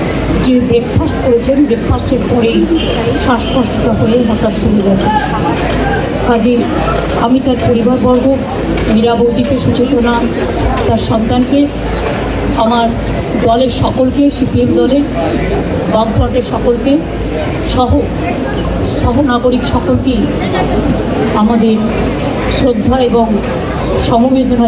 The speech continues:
জানাচ্ছি। ওনার জীবনে অনেক কন্ট্রিবিউশন আছে, সেটা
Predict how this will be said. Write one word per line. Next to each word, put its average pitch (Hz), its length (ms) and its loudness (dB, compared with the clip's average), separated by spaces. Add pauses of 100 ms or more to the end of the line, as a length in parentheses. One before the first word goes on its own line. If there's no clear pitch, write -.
জানাচ্ছি। 202 420 2 (2250)
ওনার 247 260 2
জীবনে 262 240 4 (100)
অনেক 269 160 2 (100)
কন্ট্রিবিউশন 247 580 2 (100)
আছে, 214 180 -2 (2250)
সেটা 262 200 0